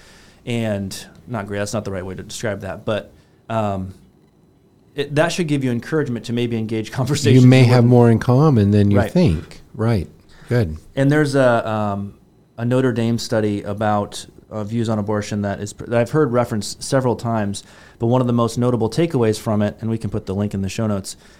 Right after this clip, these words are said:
Speaker 1: is that, uh, it was this really large study with a lot of, uh, participants, and none of the Americans, um, surveyed viewed abortion, even if they were a supporter of abortion, viewed abortion as a desirable good.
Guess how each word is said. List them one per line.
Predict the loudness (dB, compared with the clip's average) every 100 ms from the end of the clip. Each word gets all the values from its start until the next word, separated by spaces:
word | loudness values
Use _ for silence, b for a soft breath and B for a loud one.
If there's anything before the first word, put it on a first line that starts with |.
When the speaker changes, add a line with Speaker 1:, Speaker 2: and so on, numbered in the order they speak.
| b b b
Speaker 1:
is | -6 0
that, | 2 2 0 -8 _ _ _ -14
uh, | -12 -6
it | -4
was | -4
this | -6 -6
really | 0 2 2
large | 0 0 2 2 -2 -6 -12
study | -6 -4 -2 -4
with | -6
a | -4
lot | -2 -2
of, | -4 -10 -20 -18
uh, | -16 -10
participants, | -6 -4 -4 -4 -6 -6 -12 b b b b -2
and | 0 0 -2 -4
none | 0 2 2
of | 0
the | 0
Americans, | 2 2 0 -2 -2 -2 -2 -6 -10 -8
um, | -6 -6 -6 -12 -12
surveyed | -4 2 2 2 -2 -4 -8 b b b b -8
viewed | 0 4 4
abortion, | 2 2 2 0 -2 0
even | 2 2
if | 2
they | 0
were |
a | 0
supporter | -4 -2 0 0
of | -4
abortion, | -8 -10 -10 -12 -12
viewed | -4 0 2
abortion | 2 0 -2 -2 -4
as | -4
a |
desirable | -6 -2 -2 -2 -4
good. | -8 -10 -10